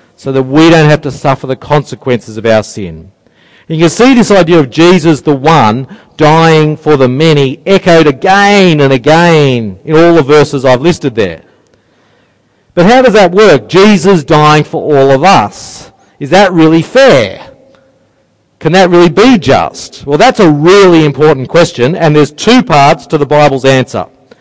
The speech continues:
First, Jesus is not just any old human being. He's the one God has chosen to be our representative.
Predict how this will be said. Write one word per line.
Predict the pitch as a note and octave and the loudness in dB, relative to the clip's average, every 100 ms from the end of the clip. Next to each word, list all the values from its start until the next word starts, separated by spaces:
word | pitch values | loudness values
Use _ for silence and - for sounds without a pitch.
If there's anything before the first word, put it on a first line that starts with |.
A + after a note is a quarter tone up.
| _ _ _ _ _ _ _ _ _ _ _ | _ _ _ _ _ _ _ _ _ _ _
First, | - A#3+ D3+ E3+ G3+ - | -2 0 2 2 0 -8
Jesus | C#3 A3+ B3+ G3+ F#3+ | -4 0 0 0 -2
is | F3+ | 0
not | F3 B3 G#3+ | 2 0 0
just | G#3+ G3+ - | 0 -2 -2
any | F#3+ F3+ E3+ | -2 2 2
old | D3+ D3 D3 | 2 2 -2
human | D#3+ C#3+ B2+ | -4 -4 -2
being. | B2 B2 C#3 D#3 - | 0 2 0 -4 -8
He's | - A#3 B3+ | 0 2 2
the | G3+ | 0
one | F#3+ D#3 C3+ D3 | 0 2 0 0
God | C#3+ D#3+ D3 | 0 0 2
has | C3+ | -2
chosen | - F#3+ A3+ F#3+ G3 | 0 2 2 0 -2
to | F3 | -2
be | A#2+ A#2+ C3 D#3+ - | -2 0 0 -4 -4
our | D3+ D#3 D#3 D#3 D#3+ D3 | 0 2 2 2 -2 -6
representative. | B2+ D3 G3 D#3 D3+ D#3 D#3 C3+ G#2+ D#2+ - _ | -2 -2 0 0 0 2 0 0 0 -4 -16 _